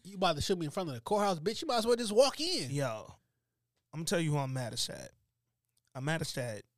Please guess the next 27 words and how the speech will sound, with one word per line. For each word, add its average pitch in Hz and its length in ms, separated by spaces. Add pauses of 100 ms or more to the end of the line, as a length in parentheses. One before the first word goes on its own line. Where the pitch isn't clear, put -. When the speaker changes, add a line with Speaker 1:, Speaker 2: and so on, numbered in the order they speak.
(380)
Speaker 2:
Carrie. - 460 (1120)
I'm - 20
gonna 135 60
tell 180 160
you 160 80
why 147 140
I'm 135 80
mad 113 180
at 85 120
Carrie. - 380 (840)
'Cause 151 180
nigga, 175 260
Reek 254 280
coulda 233 240
did 165 220
you 151 100
dirty 151 340
three 165 260
episodes 135 480
ago 117 200
and 120 120
put 156 140
that 131 200
gun 156 240
in 135 80
your 117 140
drawer 113 440